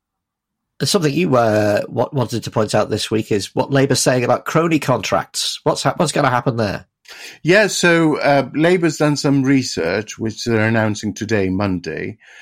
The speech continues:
Speaker 2: Um, they found that two billion worth of contracts in total have been, uh, awarded to Conservative friends, donors, and people who are somehow related to the party.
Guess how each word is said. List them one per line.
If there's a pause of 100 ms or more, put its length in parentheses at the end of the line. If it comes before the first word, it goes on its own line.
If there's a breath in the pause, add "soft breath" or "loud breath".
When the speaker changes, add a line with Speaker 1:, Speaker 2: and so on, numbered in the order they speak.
(260 loud breath)
Speaker 2:
Um,
they
found
that
two
billion
worth
of
contracts
in
total
have
been, (420 soft breath)
uh, (120)
awarded
to
Conservative
friends, (640)
donors,
and
people
who
are
somehow
related
to
the
party.